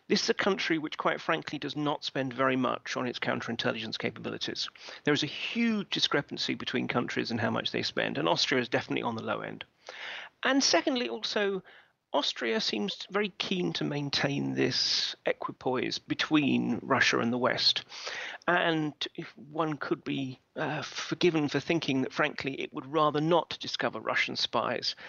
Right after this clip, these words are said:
because then it has the awkward choice of what to do about them. So put all these reasons together, this is an unusual case, but it does speak to a wider issue of Austria being, frankly, something of a playground for Russian intelligence.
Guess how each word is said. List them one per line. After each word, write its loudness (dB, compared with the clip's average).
because 2
then 6
it 0
has 0
the -4
awkward -8
choice 0
of -4
what -2
to 0
do 2
about 0
them. -4
So 6
put 0
all 8
these 2
reasons 2
together, 2
this 0
is 4
an 6
unusual 2
case, -4
but 0
it -6
does -6
speak -8
to -8
a -8
wider -2
issue -2
of -8
Austria -2
being, 0
frankly, -2
something -2
of -4
a -2
playground -2
for -12
Russian -4
intelligence. -6